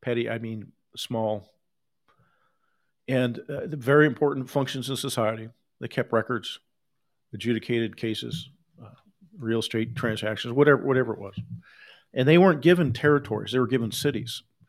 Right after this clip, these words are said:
And then they were given the, the land around the cities for their cattle. So the Levites were given no land. The twelve tribes had, each had parcels of land, all right? They were all totally self-sufficient, these different tribes.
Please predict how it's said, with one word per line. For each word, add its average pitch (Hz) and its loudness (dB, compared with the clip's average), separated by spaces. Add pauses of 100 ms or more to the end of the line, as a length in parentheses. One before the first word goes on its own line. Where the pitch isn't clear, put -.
(280)
And 127 2
then 135 4
they 135 6
were 127 6
given 131 2
the, 117 0
the 117 0
land 123 6
around 123 4
the 127 2
cities 113 -2
for - -8
their 101 -6
cattle. - -8 (3250)
So - -8
the 120 -4
Levites 180 2
were 143 -2
given 135 2
no 123 0
land. 117 0 (220)
The 117 -16
twelve 175 2
tribes 113 2 (160)
had, 123 -6 (320)
each 139 0
had 120 0
parcels 123 0
of 123 -4
land, 165 -2 (480)
all 110 -8
right? 127 -2 (1000)
They 127 2
were 131 4
all 160 8
totally 160 4
self-sufficient, - -2
these 113 -2
different 120 -4
tribes. - -4